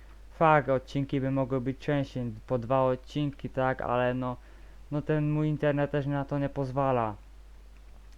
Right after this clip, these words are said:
Jak te odcinki ważą po sześć giga,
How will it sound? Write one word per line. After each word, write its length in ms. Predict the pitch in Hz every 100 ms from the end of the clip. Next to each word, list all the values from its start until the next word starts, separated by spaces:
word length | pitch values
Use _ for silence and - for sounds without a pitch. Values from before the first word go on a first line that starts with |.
| -
Jak 380 | 127 127 - - - 120
te 200 | - 135
odcinki 500 | 131 131 - 143 135
ważą 280 | 135 135 131
po 140 | 127 127
sześć 340 | - 127 117
giga, 400 | 123 120 131 131